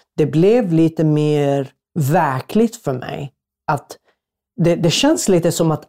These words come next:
alla israelier är typ sverigedemokrater.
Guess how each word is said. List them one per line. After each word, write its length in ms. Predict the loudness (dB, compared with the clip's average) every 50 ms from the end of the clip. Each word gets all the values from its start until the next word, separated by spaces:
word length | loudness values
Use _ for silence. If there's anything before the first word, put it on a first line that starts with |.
| _ -2
alla 500 | 0 0 0 0 2 2 2 2 2 2
israelier 840 | 0 -2 -2 0 2 2 2 2 2 2 2 2 0 0 -2 -6 -10 _ _ _
är 240 | -2 0 0 0 0
typ 240 | -2 -2 -4 -4 -4
sverigedemokrater. 1200 | -4 -2 0 0 2 2 2 2 2 0 0 -2 -2 -2 0 2 2 2 0 -2 -4 -4 -4 -6